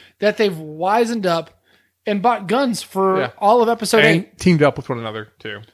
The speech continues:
Speaker 1: They've teamed up. The two, uh, the two warring gangs have, uh, dropped their beef. They bought a couple of guns, uh, once everybody started getting killed. And then immediately in episode nine and ten, they no longer have guns.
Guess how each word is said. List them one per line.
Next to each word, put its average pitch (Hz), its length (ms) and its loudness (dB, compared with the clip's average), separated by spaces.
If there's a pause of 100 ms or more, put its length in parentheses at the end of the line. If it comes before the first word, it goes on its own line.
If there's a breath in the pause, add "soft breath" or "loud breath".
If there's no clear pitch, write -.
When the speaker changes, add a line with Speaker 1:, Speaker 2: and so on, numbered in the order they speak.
(140)
Speaker 1:
They've 180 160 -4
teamed 240 220 0
up. 269 140 0
The 175 80 -6
two, 214 260 0
uh, 190 180 4
the 180 100 -4
two 220 160 -8
warring 196 440 -4
gangs 185 340 -6
have, 160 160 -6
uh, 156 140 -4
dropped 175 280 -2
their 160 100 -8
beef. 214 360 -4 (440 soft breath)
They 175 120 -4
bought 180 200 2
a 175 40 -6
couple 180 300 -2
of 165 80 -4
guns, 233 480 -2 (1200 soft breath)
uh, 165 340 2
once 180 200 -4
everybody 190 200 -2
started 185 220 -4
getting 170 180 -8
killed. 240 300 -4 (320 soft breath)
And 220 120 0
then 226 100 4
immediately 240 540 0
in 196 140 0
episode 202 360 0
nine 196 180 0
and 190 100 -4
ten, 196 180 0
they 180 120 0
no 175 180 0
longer 170 340 -2
have 147 200 -6
guns. 139 320 -10